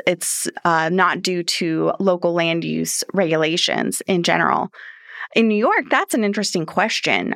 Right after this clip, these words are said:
Uh, New York policymakers at the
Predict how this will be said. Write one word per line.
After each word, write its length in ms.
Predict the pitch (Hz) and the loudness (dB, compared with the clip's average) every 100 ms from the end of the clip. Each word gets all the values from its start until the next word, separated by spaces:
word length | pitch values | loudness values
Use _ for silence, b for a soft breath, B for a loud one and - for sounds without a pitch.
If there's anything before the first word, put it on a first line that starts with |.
| - | 0
Uh, 240 | 175 - - | 0 0 2
New 160 | 208 | 2
York 280 | 262 226 196 - - - _ _ - | 2 2 -2 -8 -14 -14 _ _ 0
policymakers 840 | 208 208 196 180 170 160 170 - - | 2 2 0 -2 0 0 0 -2 0
at 400 | 180 165 - - - | 2 2 0 -4 -4
the 640 | 190 185 170 160 156 - | -2 0 2 2 0 -2